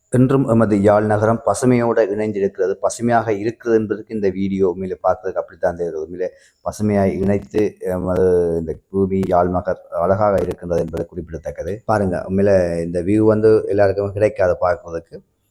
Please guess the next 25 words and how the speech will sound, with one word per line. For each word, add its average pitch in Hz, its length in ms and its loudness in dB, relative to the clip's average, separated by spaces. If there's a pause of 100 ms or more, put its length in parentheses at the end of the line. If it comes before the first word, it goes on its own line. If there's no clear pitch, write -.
(120)
உண்மையிலே 113 480 0
இன்னொரு 135 180 2
அழகாக 110 340 2
இருக்கின்றது. 92 400 0
இது 117 120 4
என்ன, 123 220 2
அதாவது 113 260 6
வந்து 135 180 0
இந்த, 120 200 2
இந்த, 104 340 0
இந்த 98 120 -16
சுற்றாடல் 139 340 0
இருக்கிறத 127 360 4
தங்கள் 120 320 2
வியூ, 117 400 2
மேல் 120 280 0
வியூ 117 240 2
எப்படி 120 220 -2
இருக்கும், 113 380 -2 (300)
தங்களோட 107 260 0
கிராமம், 113 600 2
தங்களோட 104 220 2
நகரம் 113 380 2
எப்படி 107 280 0
இருக்கும்ன்றதுல 104 640 0